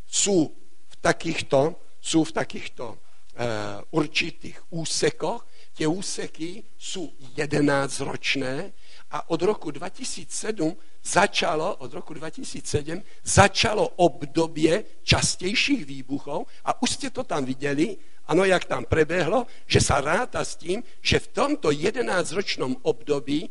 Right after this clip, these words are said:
Slnko zvýši svoju aktivitu. Nie, že bude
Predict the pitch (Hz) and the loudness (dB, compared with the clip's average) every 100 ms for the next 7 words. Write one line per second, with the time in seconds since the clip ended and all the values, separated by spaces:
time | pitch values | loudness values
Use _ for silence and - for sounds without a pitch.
0 | - - - - 269 311 285 - 127 - | -6 -6 -2 6 6 6 2 -2 -2 -4
1 | - 143 165 156 254 311 - - 185 - | -4 -2 0 0 0 2 2 2 -2 -2
2 | 208 214 156 - - - - 180 165 156 | -2 -2 -2 -4 -4 -4 -6 -6 -6 -6
3 | - 147 156 151 - - - - - - | -4 -4 -2 -4 -6 -8 -6 -6 -6 -6
4 | - 180 247 320 320 165 - - - - | -2 2 4 4 4 0 -4 -6 -2 8
5 | 196 196 - 247 190 131 | 8 8 2 0 2 2